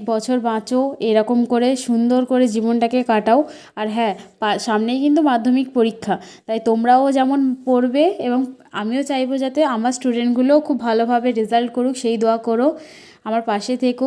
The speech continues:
ওদের জন্য অনেক অনেক দোয়া পাঠিও। ওরা কিন্তু সামনেই মাধ্যমিক পরীক্ষা দিতে যাবে, একটু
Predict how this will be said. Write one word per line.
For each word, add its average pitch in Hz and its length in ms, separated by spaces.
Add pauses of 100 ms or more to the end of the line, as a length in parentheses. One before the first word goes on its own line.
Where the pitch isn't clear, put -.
(140)
ওদের 233 220
জন্য 240 220 (120)
অনেক 220 160
অনেক 240 240
দোয়া 214 220
পাঠিও। 226 420 (840)
ওরা 226 180
কিন্তু 247 380
সামনেই 233 460
মাধ্যমিক 226 420
পরীক্ষা 214 360
দিতে 240 180
যাবে, 233 300 (500)
একটু 247 300